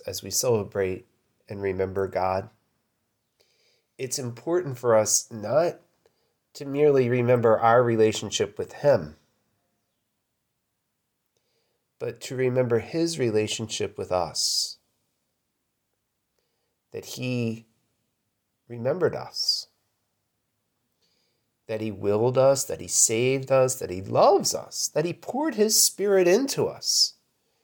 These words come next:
He did all of this for us. He loved first.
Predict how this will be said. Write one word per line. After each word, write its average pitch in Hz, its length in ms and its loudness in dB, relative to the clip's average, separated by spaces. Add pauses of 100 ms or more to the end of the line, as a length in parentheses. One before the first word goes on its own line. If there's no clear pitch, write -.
(260)
He 254 180 -10
did 277 280 -6
all 277 420 4
of 123 120 0
this - 640 -2 (1500)
for 185 240 -4
us. - 600 -2 (2500)
He 208 640 -14 (420)
loved 151 360 0
first. - 800 -6